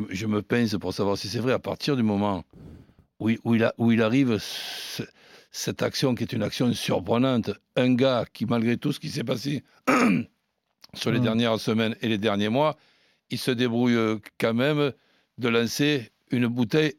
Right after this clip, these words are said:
Speaker 1: et, et en plus d'atteindre sa, sa, sa cible. Mais à partir du moment où ça s'est passé, ça,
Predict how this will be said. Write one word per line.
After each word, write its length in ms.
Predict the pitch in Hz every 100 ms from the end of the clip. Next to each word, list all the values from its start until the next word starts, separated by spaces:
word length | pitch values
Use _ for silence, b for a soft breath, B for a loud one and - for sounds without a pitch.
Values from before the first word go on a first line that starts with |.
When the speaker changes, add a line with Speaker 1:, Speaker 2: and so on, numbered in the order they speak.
| _ -
Speaker 1:
et, 120 | 139 - _ _
et 180 | 139 143
en 220 | 160 151
plus 420 | 139 196 233 160 123
d'atteindre 580 | 123 135 180 180 160
sa, 880 | 147 151 139 139 135 135 127 123 120
sa, 240 | 113 - -
sa 160 | 143
cible. 460 | - 165 135 104 - _ _ _ _ _ _ -
Mais 80 |
à 60 | 160
partir 340 | - 180 147
du 80 | 131
moment 460 | 139 139 147 143 139
où 80 | 123
ça 160 | 131
s'est 160 | - 127
passé, 1200 | 135 127 139 135 135 131 131 131 131 131 131 123
ça, 320 | - 147 131